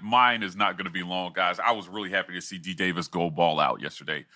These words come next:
You know, I know some people say, "Oh, it's A S U and all this stuff,"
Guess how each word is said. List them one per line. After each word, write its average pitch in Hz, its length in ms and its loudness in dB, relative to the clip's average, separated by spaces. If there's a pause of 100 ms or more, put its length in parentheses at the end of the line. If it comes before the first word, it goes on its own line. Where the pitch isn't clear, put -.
(240)
You 101 80 -2
know, 95 120 4
I 107 120 6
know 113 240 2
some 107 220 -4
people 107 360 -4
say, 95 300 2
"Oh, 101 160 2
it's - 180 -4
A 95 180 0
S 95 220 -2
U 87 280 -6
and 82 100 -2
all 85 140 4
this 82 180 -10
stuff," 76 240 -6